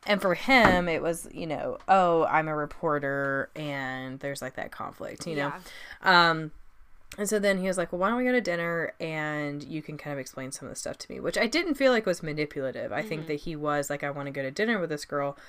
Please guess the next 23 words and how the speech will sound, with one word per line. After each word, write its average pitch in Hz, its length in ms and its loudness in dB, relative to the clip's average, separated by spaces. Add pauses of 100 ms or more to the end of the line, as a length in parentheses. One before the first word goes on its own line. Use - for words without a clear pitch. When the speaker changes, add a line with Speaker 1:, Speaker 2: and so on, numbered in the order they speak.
(260)
Speaker 1:
but 196 140 4
recognized, 170 720 2
like, 143 220 -4
"Okay, 151 180 -8
maybe 170 220 -2
this 156 160 -4
will 143 80 -6
be 139 100 -6
a 131 80 -6
little 135 160 -6
bit 139 160 -6
on 135 140 -6
the 139 140 -12
easier 135 300 -8
side 127 340 -8
for 135 120 -8
us 135 160 -10 (100)
both 131 220 -4
to - 100 -16
swallow," - 540 -2
you 180 160 -8
know? 139 160 -4
Speaker 2:
Mm-hmm. - 160 -16